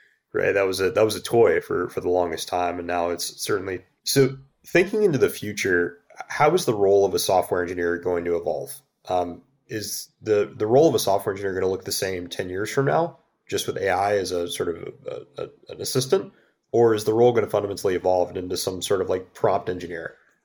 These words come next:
um, where your primary job just becomes interfacing with an A I tool?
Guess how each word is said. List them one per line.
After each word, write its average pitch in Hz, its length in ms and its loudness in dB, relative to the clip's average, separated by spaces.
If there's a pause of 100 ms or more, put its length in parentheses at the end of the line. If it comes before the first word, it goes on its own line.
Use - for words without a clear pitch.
(100)
um, 90 380 -2
where 98 180 0
your 92 140 -6
primary 101 420 0
job 92 320 -2
just - 140 -10
becomes 90 300 -8
interfacing 87 520 -6
with 87 140 -10
an 87 100 -12
A 87 160 -6
I 87 80 -4
tool? - 380 -10